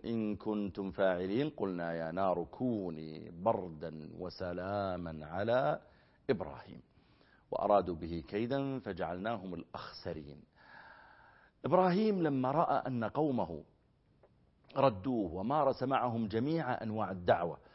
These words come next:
ومع ذلك ردوه، وقال: "إني مهاجر إلى ربي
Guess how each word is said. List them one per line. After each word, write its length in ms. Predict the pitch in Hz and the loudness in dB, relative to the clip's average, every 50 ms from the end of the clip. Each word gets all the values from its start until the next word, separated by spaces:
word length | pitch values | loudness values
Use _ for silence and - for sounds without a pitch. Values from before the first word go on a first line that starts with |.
| - - - - | -20 -20 0 4
ومع 260 | 151 180 185 160 151 | 4 6 6 6 6
ذلك 340 | 160 160 170 156 147 - - | 6 4 4 4 4 2 2
ردوه، 540 | 123 123 131 117 101 95 135 147 147 127 - - _ _ _ _ _ _ - - - - - | 2 2 2 0 0 0 2 2 2 0 -2 -10 _ _ _ _ _ _ -20 -20 -20 -10 -6
وقال: 480 | - 90 82 - 98 98 101 101 101 101 | -4 -4 -2 0 2 4 4 4 4 2
"إني 640 | 104 - - 110 104 101 98 98 98 95 95 95 95 | 0 -4 -4 -6 -4 -4 -4 -4 -4 -4 -4 -4 -4
مهاجر 920 | 98 101 98 - - 104 101 101 101 98 95 92 82 87 101 98 95 95 | -4 -4 -4 -2 -2 0 0 0 0 -2 -4 -6 -6 -6 -6 -6 -4 -6
إلى 560 | 95 95 - 80 98 95 95 95 92 90 90 | -6 -6 -6 -6 -6 -4 -2 -2 0 0 -2
ربي 720 | 92 104 104 101 98 95 107 110 110 110 113 117 113 113 - | -2 -4 -6 -6 -8 -6 -4 -4 -2 -2 -2 -2 -2 -4 -6